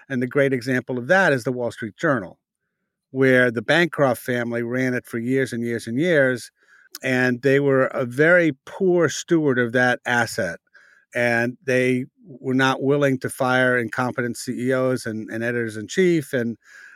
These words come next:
and as a result, B-, Rupert wound up getting it because he was able to divide the family and, and, and pick off the shares, uh, of family members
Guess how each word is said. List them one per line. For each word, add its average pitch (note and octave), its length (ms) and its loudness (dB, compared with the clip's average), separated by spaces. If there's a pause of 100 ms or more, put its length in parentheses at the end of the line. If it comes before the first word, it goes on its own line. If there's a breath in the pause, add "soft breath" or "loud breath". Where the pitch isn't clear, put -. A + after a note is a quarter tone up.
and C#3+ 140 -4
as D#3 160 0
a E3+ 40 -2
result, E3+ 600 2 (480)
B-, C3+ 80 -16 (120)
Rupert F3 460 0
wound F3 260 0
up E3+ 160 0
getting E3+ 300 4
it D#2+ 140 -14 (1200)
because D3+ 460 2
he E3+ 320 0
was D#3+ 180 -2
able D#3 260 0
to C#3+ 120 -8
divide C#3 460 2
the C3+ 80 -6
family C#3 720 0
and, B2 540 0 (140)
and, B2 300 -4 (100)
and A#2+ 220 -8
pick - 240 0
off D3+ 240 2
the - 80 -14
shares, B2+ 580 0 (160)
uh, A#2 340 -2
of A#2 140 -4
family A#2+ 360 -2
members A#2 580 2